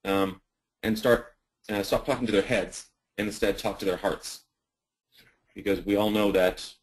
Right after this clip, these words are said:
really in the real world, we actually make choices with our hearts and then justify them after the fact <laughs> with our heads.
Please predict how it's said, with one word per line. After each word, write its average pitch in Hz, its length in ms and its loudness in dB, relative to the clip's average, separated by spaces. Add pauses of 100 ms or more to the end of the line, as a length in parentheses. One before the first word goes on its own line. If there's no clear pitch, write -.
(100)
really 139 440 4
in 110 80 2
the 110 80 6
real 117 260 6
world, 92 480 4
we 123 120 2
actually 127 280 0
make 107 220 2
choices 101 380 -2
with 92 140 -2
our 87 120 2
hearts 90 420 -2 (360)
and 98 100 -2
then 92 140 2
justify 90 480 0
them 90 140 0
after 90 240 -2
the 85 80 -6
fact 85 380 -2 (160)
<laughs> - 140 -20
with - 140 -4
our 85 140 2
heads. 90 380 0